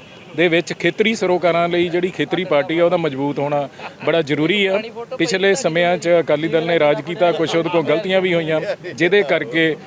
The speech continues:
ਲੋਕਾਂ ਦੀ ਉਹਨੂੰ ਨਾਰਾਜ਼ਗੀ ਦਾ ਸਾਹਮਣਾ ਵੀ ਕਰਨਾ ਪਿਆ।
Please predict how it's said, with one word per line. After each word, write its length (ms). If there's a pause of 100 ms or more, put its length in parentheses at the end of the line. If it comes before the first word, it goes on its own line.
(260)
ਲੋਕਾਂ 320
ਦੀ 160
ਉਹਨੂੰ 260
ਨਾਰਾਜ਼ਗੀ 400
ਦਾ 120
ਸਾਹਮਣਾ 360
ਵੀ 200
ਕਰਨਾ 320
ਪਿਆ। 240